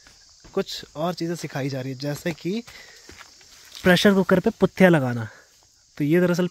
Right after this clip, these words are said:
pressure cooker हो गया। चूल्हे में जो बर्तन होते हैं वो जल्दी दरअसल काले पड़ जाते हैं और धुलते भी ठीक से नहीं है ना, तो इस पर ज़रूरी है कि बाहर वो लगाया जाए। तो जो राख होती है, राख को पहले राख ही राख रखो थोड़ी सी।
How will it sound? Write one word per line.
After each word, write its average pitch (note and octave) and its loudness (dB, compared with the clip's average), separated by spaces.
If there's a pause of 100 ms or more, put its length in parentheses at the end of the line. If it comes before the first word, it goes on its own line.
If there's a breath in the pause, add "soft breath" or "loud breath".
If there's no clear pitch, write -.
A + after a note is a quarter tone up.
pressure D3+ -2
cooker E3 0
हो D3 2
गया। G3 2
चूल्हे F3 0
में F#3 0
जो F#3 0
बर्तन D#3 0
होते D3+ -2
हैं G3+ 0
वो A3 0
जल्दी F3 4
दरअसल E3+ 0
काले D#3 2
पड़ C#3 2
जाते B2+ -2
हैं F#3+ 2
और E3+ -2
धुलते D3 2
भी D#3 4
ठीक C#3+ -4
से D3 0
नहीं B2+ 0
है C#3 0
ना, F#3+ 2 (380 loud breath)
तो D#3 0
इस C#3+ -2
पर F3+ 2
ज़रूरी D#3 4
है F#3 4
कि G#3 0
बाहर D#3 2
वो D#3+ 4
लगाया A#2+ 0
जाए। A2+ -6 (420 loud breath)
तो C#3+ -6
जो E3 0
राख C#3 -2
होती D3+ 0
है, D#3+ -2
राख C#3 -4
को E3 0
पहले F3+ 2
राख E3+ 0
ही G3 2
राख F3+ 2
रखो C3+ -6
थोड़ी G3+ 0
सी। B2 -8